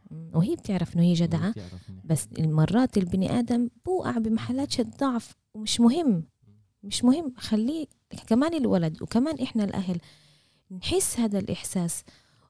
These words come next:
Speaker 1: عشان بعدين لما إحنا نبقى حاسينه ومستوعبينه، وبعدين ن-، بيبقى عنا القوة إنه نقدر بعدين نقوم أقوى.
Speaker 2: بالظبط.
Speaker 1: وهذا الإشي اللي صار،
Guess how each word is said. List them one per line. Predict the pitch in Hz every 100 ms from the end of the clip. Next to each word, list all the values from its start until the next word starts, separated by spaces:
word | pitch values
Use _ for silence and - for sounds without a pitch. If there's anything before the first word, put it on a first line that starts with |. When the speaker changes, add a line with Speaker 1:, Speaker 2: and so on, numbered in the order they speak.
| _
Speaker 1:
عشان | 170 185 214
بعدين | 196 190 269 285 233
لما | 196 196
إحنا | 269 247
نبقى | 226 -
حاسينه | 202 - 208 180 170
ومستوعبينه، | 175 170 - 180 170 175 220 262 269 320 - _ _
وبعدين | - 147 175 302 294
ن-، | - 240
بيبقى | 240 214 208
عنا | 247 226
القوة | 233 254
إنه | 202
نقدر | 190 220 202 175
بعدين | 156 170 202 185
نقوم | - 208 190 156 151 _ _ _ _ -
أقوى. | 202 - 156 147 - _ -
Speaker 2:
بالظبط. | 95
Speaker 1:
وهذا | 175 254 285
الإشي | 269 226 226
اللي | 190 170
صار، | - 170 160